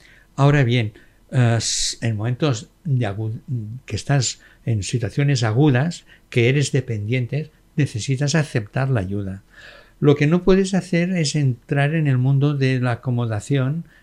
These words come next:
de, eh, "Me siento mal, mm, estoy débil, eh, estoy cansada, no, no me puedo mover",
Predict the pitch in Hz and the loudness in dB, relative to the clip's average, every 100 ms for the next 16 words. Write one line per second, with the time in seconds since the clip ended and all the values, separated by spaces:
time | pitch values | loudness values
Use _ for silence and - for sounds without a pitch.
0 | - 131 127 113 - _ - 135 123 120 | -8 -2 -2 -2 -10 _ -4 -2 0 0
1 | 120 117 117 - _ 175 147 160 185 190 | -2 -4 -6 -12 _ 0 0 2 0 2
2 | 160 127 107 - _ - 143 143 131 131 | 2 0 -2 -8 _ -6 0 2 2 2
3 | 135 170 147 - 185 165 165 131 107 _ | 0 -2 -4 2 2 4 2 2 -2 _
4 | _ _ - 143 139 131 131 135 131 135 | _ _ -6 0 4 4 4 2 2 2
5 | 143 139 135 135 131 - 139 - 190 185 | 2 0 -4 -6 -10 -6 -6 2 2 2
6 | 147 160 131 117 - _ _ - 143 143 | 0 0 0 -2 -8 _ _ -6 0 2
7 | 139 156 175 170 156 165 180 180 185 175 | 4 6 6 4 4 4 4 4 4 4
8 | 160 147 139 123 | 4 2 2 0